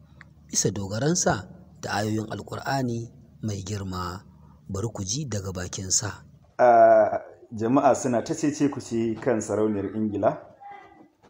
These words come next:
Speaker 2: Sarauniyar Ingila dai ta mutu. A matsayinmu na musulmi, bisa ƙa'idar addininmu ba za mu ce Allah ya rahamshe ta ba, ba za mu faɗa ba.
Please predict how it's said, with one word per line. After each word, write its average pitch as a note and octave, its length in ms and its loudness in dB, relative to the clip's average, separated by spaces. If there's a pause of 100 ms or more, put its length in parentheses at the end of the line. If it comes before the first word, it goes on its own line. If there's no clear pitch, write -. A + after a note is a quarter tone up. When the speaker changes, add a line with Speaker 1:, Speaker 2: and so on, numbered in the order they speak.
(240)
Speaker 2:
Sarauniyar D3 540 0
Ingila C3 360 4
dai B2 160 6
ta A#2+ 140 2
mutu. A2+ 280 -4 (1040)
A G2 60 -4
matsayinmu D3+ 480 2
na C#3+ 100 6
musulmi, C#3 680 4 (840)
bisa B2 260 -4
ƙa'idar C3 460 2
addininmu B2 520 2
ba G#2+ 120 2
za B2 140 6
mu A#2+ 120 0
ce A#2 180 -4
Allah A2 240 2
ya G2+ 60 4
rahamshe G2+ 420 -2
ta G#2+ 100 -2
ba, G#2+ 220 0 (720)
ba G2 120 -2
za D3+ 140 8
mu D3+ 80 6
faɗa F#2+ 320 0
ba. F#2 160 -8